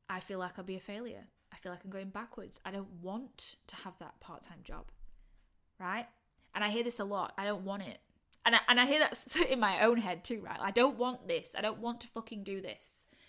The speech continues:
And in these moments, we have to pause. We have to remember that this, this idea that things come so easily, they should just flow, it should all be just so, oh, easy and blah, blah, blah, if it's right,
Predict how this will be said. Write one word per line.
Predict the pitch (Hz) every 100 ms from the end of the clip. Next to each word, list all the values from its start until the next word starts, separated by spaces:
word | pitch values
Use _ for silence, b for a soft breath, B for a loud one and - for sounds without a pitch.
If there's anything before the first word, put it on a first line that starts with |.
| B B _ _ -
And | 247
in | 262 269
these | 311
moments, | 262 240 226
we | 220
have | 196
to | 202
pause. | - 190 170 180 - - _ _ _ _ _ _ _ _ - -
We |
have | 240 240 -
to | 320
remember | 285 196 196 180 156 233 247 _ B -
that | 220 - - _ _ _ _
this, | 208 226 302 - - -
this | 233 277
idea | 339 311 220 220 208
that | 202 -
things | - 220 220 214
come | - 226 202 196 190 185 -
so | - 262
easily, | 240 208 208 202
they | 196
should | 202 202
just | 254 -
flow, | - - 220 220 214 208
it | -
should | -
all | 226 233
be |
just | 240 247 -
so, | 214 214 220 B B B B B -
oh, | 277 262 240
easy | 254 262 254 240
and | 220
blah, | 233
blah, | 226
blah, | 220 214
if | 190 -
it's | -
right, | 220 202 170 156